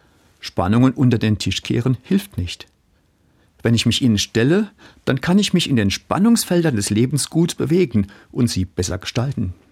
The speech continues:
Dann kann ich auch ihre positive Seite sehen.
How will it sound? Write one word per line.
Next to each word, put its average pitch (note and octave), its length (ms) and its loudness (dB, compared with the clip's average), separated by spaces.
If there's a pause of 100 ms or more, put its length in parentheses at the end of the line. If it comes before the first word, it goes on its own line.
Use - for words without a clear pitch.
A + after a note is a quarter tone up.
(580)
Dann G2 180 -2
kann F#2+ 180 -2
ich F2+ 160 -4
auch F#2 200 -4
ihre A2+ 240 -4
positive C#3 580 -4
Seite G2 340 -6
sehen. - 360 -10